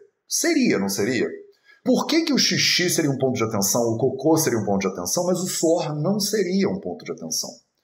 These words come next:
Se você tá com mau hálito, e aí você chega perto da sua parceira ou do seu parceiro e eles falam, "Vixe Maria, por favor, procura ajuda médica." Porque você, esse bafo de dragão aí não tem, não tem como, não che-,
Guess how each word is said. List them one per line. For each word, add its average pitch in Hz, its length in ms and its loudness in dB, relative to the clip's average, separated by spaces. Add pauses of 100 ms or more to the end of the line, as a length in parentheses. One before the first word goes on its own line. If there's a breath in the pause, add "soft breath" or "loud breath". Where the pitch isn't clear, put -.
(140)
Se - 260 0
você 202 360 2
tá 139 180 0
com 139 80 -2
mau 117 380 2
hálito, 113 540 0 (440)
e 143 140 2
aí 147 80 4
você 147 200 2
chega 135 280 2
perto 123 240 -2
da 110 100 2
sua 117 220 0
parceira 113 420 0
ou 98 60 0
do 95 80 0
seu 98 160 0
parceiro 104 340 0
e 117 40 2
eles 113 180 0
falam, 110 320 2 (240)
"Vixe 226 480 2
Maria, 156 560 2 (640 loud breath)
por 214 200 2
favor, 190 460 4
procura 165 400 2
ajuda 139 260 2
médica." 104 500 -2 (500)
Porque 113 240 0
você, 139 260 2 (100)
esse 113 280 -2
bafo 135 320 2
de 120 140 2
dragão 110 680 0
aí 110 280 2
não 110 180 0
tem, 135 180 0
não 110 260 -2
tem 170 180 -2
como, 127 220 0
não 120 120 2
che-, - 260 0